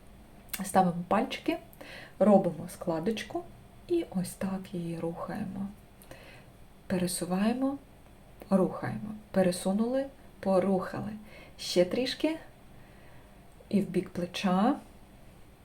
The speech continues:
Так, все вірно. Я думаю, це таки нескладна вправа. Після кожної вправи ми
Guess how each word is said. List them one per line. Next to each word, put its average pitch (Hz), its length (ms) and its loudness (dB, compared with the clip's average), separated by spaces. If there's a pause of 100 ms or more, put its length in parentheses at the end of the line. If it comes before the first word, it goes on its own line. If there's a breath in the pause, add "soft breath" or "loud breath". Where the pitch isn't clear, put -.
(460)
Так, 175 580 0 (760)
все 180 340 2
вірно. 175 560 -2 (1040 loud breath)
Я 196 120 6
думаю, 175 340 2
це - 160 2
таки 185 360 2
нескладна 160 920 2
вправа. 247 600 0 (2000 loud breath)
Після 269 300 2
кожної 185 480 2
вправи 269 500 4
ми 254 340 8